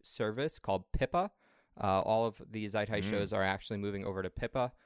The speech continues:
Speaker 1: uh, pippa dot I O. So you'll be able to find us on there, but we're still also on your favorite other podcast listening platforms, Stitcher, Pocket Cast, Google Play.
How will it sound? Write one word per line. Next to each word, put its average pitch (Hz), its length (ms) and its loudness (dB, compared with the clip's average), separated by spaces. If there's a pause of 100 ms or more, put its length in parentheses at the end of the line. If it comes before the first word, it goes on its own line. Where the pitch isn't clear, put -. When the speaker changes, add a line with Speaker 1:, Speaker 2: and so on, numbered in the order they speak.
(320)
Speaker 1:
uh, 95 280 4
pippa 117 240 2
dot 101 180 8
I 104 240 6
O. 127 480 6
So - 160 0
you'll 110 140 6
be 127 100 6
able 123 100 10
to 120 60 4
find 117 160 4
us 110 140 2
on 98 140 2
there, 101 260 8
but 117 120 8
we're 110 120 6
still 120 280 4
also 104 420 6
on 98 200 0
your 98 140 4
favorite 101 480 2 (120)
other 101 460 6 (100)
podcast 98 460 2
listening 104 260 -2
platforms, 98 580 -2
Stitcher, 98 560 2
Pocket 98 360 4
Cast, 98 320 2
Google 104 240 -2
Play. 120 560 2